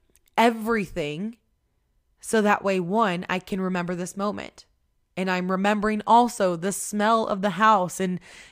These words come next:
you know, I'm smelling, or wherever I'm at, or I'm remembering everything because that is how my memory works. I am taking it all in. And so, like, if in conversations,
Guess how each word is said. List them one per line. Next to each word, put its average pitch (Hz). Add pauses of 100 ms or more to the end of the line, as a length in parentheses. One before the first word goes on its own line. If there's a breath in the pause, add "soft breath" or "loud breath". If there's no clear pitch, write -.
you 202
know, 196
I'm 202
smelling, 208
or 208
wherever 226
I'm 208
at, 190
or 202
I'm 202
remembering 208 (120)
everything 190
because 175
that 185
is 208
how 196
my 185
memory 180
works. 247 (380 loud breath)
I 208
am 220
taking 220
it 226
all 190
in. 220 (340 loud breath)
And 185
so, 214
like, 208
if 202
in 214
conversations, 214